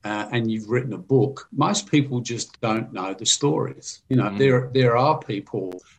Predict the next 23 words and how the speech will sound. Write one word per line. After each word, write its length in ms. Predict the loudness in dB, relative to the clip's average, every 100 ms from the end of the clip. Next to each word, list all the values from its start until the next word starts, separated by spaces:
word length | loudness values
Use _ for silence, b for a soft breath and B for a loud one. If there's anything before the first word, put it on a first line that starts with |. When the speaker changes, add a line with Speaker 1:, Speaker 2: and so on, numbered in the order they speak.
| -10
Speaker 1:
um, 140 | -6
like 300 | -2 -2 -2
Kevin 320 | -4 -4 -2 -4
that 100 | -6
had 240 | -6 -4
a, 160 | -4 -6
you 100 | -6
know, 160 | -4 -4
distinguished 800 | -2 -2 2 4 4 2 -4 -4
playing 320 | -4 -2 -2
career 420 | -4 -2 0 0
that, 280 | 0 -2 -4 _
that 220 | -8 -8 -10 -20 -20 -12
along 240 | -4 0 0
with 140 | 0
our, 280 | 0 -2 -6 -10 _ -6
so 240 | -2 0
many 260 | 0 2 2
others 300 | 0 -2 -4
of 140 | -6
that 160 | -8 -4
golden 360 | 0 0 -2 -4
generation. 800 | -6 -2 -2 -2 -4 -6 -8